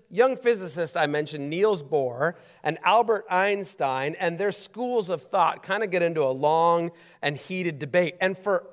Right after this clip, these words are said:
Einstein, it unsettled all of his ideas of science and the cosmos and even the divine, because he suspected if God made this creation, or if it made sense, if there was a universe, then it would be orderly and knowable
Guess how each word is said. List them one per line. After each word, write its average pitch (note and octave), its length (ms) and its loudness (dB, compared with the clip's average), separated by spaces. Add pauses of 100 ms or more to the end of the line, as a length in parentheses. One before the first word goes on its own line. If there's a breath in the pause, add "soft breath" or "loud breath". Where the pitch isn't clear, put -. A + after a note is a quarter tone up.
Einstein, F3+ 1120 -4 (380 loud breath)
it A3+ 280 2
unsettled A#3+ 840 2
all F3 340 4
of G#3 80 0
his F#3+ 180 0
ideas E3+ 440 0
of A#2+ 100 -14
science F#3 680 0
and C#3 120 -6
the B2+ 60 -8
cosmos F3+ 760 0
and F#3 180 -6
even G3+ 320 -4
the E3+ 80 -4
divine, E3 560 2
because D3 300 -10
he E3 100 -10
suspected A3 500 -6
if B2+ 160 -4
God F#3+ 320 2
made G3+ 180 -4
this F#3 160 -10
creation, F3 540 -8 (300 loud breath)
or E3 80 4
if D3+ 80 0
it D3 80 -4
made G3 260 2
sense, G#3+ 340 0
if F3+ 100 -12
there F3 100 2
was E3 180 2
a D#3+ 60 -8
universe, D#3+ 580 -2
then E3 220 0
it F3 80 -2
would F3 160 -6
be E3+ 140 -8 (120)
orderly D3+ 640 0 (320 soft breath)
and D#3 400 -4
knowable D3+ 840 2